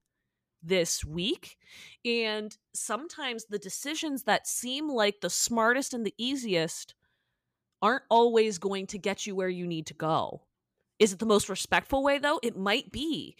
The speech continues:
you know, and it's just, it's how things play out, you know? And I just think it's important to keep that in mind when we watch Big Brother, 'cause, uh, it definitely has an impact. Um,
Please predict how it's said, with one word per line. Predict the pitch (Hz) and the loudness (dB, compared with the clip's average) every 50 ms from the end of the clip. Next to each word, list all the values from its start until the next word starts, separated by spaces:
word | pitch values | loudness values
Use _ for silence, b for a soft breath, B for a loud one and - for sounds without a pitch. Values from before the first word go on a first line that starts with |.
| b b | b b
you | - 214 233 | -6 -2 0
know, | 247 262 - | 0 0 0
and | 254 262 | 0 -2
it's | 254 - - | -4 -6 -8
just, | - 247 226 - | -10 -10 -10 -10
it's | 220 - | -10 -12
how | - - - 226 220 247 | -10 -8 -4 -2 -2 -2
things | 233 - 240 208 202 196 - | -4 -4 -6 -4 -6 -6 -6
play | - - - 226 196 170 170 | -4 -2 -2 0 0 -2 -2
out, | 151 135 113 80 - - | -4 -6 -8 -10 -12 -12
you | - 170 185 | -8 -6 -4
know? | 170 170 175 185 196 175 _ - | -2 -2 -2 -4 -6 -8 _ -6
And | - 185 | -2 0
I | 190 190 196 | 0 0 0
just | 208 208 - | -2 -4 -4
think | - 247 226 - _ B B B B B B B B B B | -4 -4 -4 -6 _ B B B B B B B B B B
it's | 226 226 - | -2 -2 -2
important | 233 240 - 277 294 - 262 | -6 -6 -6 -6 -8 -8 -12
to | - - | -14 -14
keep | - 247 - | -14 -6 0
that | - 233 220 | 2 2 4
in | 196 175 | 4 2
mind | 170 170 170 180 185 | 0 0 0 0 0
when | 196 196 190 | -2 -2 0
we | 196 190 | 0 0
watch | 190 190 196 190 - | 2 2 0 0 -2
Big | - 214 202 | -4 -4 -4
Brother, | - 220 208 208 220 214 214 | -2 -2 -2 0 0 -2 -4
'cause, | - - 196 175 165 156 147 151 - - - - | -4 -2 -2 0 0 -2 -4 -6 -10 -12 -8 -6
uh, | 165 160 156 151 147 143 139 131 135 _ _ _ _ _ _ _ _ _ _ _ _ _ _ _ _ - | -4 -2 0 0 -2 -2 -4 -6 -8 _ _ _ _ _ _ _ _ _ _ _ _ _ _ _ _ -8
it | - 170 - | -8 -6 -4
definitely | - 180 175 - 185 190 185 180 | 0 -2 -2 0 0 -2 0 0
has | 185 165 175 160 | 0 0 -2 -2
an | 160 151 | -4 -6
impact. | 143 151 165 - 196 208 220 254 - _ - B B B B B B B B B B B - | -6 -6 -6 -4 -4 -4 -4 -4 -8 _ -20 B B B B B B B B B B B -2
Um, | 196 196 190 185 180 175 170 170 165 160 160 156 160 156 | 0 0 0 0 0 -2 -4 -4 -6 -6 -8 -10 -12 -16